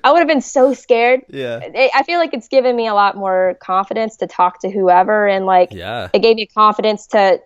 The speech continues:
Speaker 1: to write a kid's book, which is pretty cool. And, like,
Speaker 2: Oh, yeah. I
Speaker 1: um,
Speaker 2: wanted to mention that, too. Yeah. Can you mention that real quick? And then also the Unlock Wellness Project.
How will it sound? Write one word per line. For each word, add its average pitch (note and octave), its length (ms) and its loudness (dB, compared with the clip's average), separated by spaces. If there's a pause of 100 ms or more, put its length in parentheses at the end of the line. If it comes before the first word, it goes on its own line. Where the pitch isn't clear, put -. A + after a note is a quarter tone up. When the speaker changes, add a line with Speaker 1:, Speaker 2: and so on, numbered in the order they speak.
Speaker 1:
to - 100 -4
write G#3 160 2
a F3 40 2
kid's G3+ 320 -6
book, C4+ 240 2 (140)
which G#3 180 -10
is G#3+ 80 -12
pretty A3+ 200 -2
cool. B3+ 300 4
And, A3 240 0
like, F#3+ 320 -4 (240)
Speaker 2:
Oh, E3 100 0
yeah. G3 240 4
I G#3 40 4
Speaker 1:
um, G#3 80 6
Speaker 2:
wanted F3+ 260 2
to C#3 60 -8
mention C#3+ 360 -6
that, G#2 260 -6
too. B2 200 -4
Yeah. A2+ 200 -4
Can - 140 -10
you D3+ 60 -4
mention D3+ 300 -6
that C#3+ 180 -2
real C#3+ 160 -4
quick? C#3+ 220 -4
And B2+ 180 -6
then C3 160 -6
also A2+ 480 -4
the A2 260 -12
Unlock G#2 440 -8
Wellness G#2 440 -14
Project. G#2 640 -10